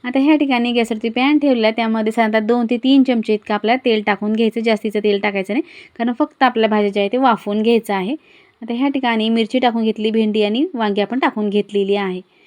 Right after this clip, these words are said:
आता मस्त आपण ह्या ठिकाणी भाज्या ज्या आहेत त्या चांगल्या वाफवून घेऊ. एक दोन ते तीन मिनटाकरता आता ह्यावरती आपल्याला झाकण ठेवायचं, जे की चांगल्या भाज्या वाफरल्या जातील आणि मऊसूत झाल्या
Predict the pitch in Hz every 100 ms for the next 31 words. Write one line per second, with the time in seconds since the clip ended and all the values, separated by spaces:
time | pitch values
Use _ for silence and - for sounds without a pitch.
0 | _ _ _ _ _ _ _ 214 240 262
1 | 262 262 254 233 233 233 220 226 220 208
2 | 214 226 247 240 214 208 220 214 220 214
3 | 214 262 240 - 226 208 214 311 - -
4 | - 226 226 233 233 _ _ _ - 220
5 | 269 302 311 285 311 311 277 247 240 233
6 | 247 254 240 233 226 214 220 214 254 285
7 | 277 220 214 220 208 185 196 226 262 262
8 | 262 233 247 254 233 240 220 220 220 220
9 | 208 202 220 254 247 269 302 277 277 254